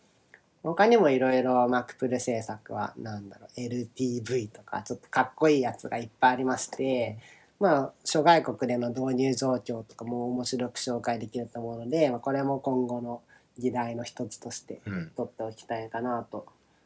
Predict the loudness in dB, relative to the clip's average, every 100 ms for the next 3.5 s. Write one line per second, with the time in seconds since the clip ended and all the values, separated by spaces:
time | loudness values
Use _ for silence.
0 | _ -6 -4 -4 -8 -14 -18 -14 -8 -8
1 | -4 2 2 4 4 4 4 0 0 -2
2 | -2 -6 -4 -4 -4 -6 -8 -10 -4 -2
3 | 0 0 -2 -6 -6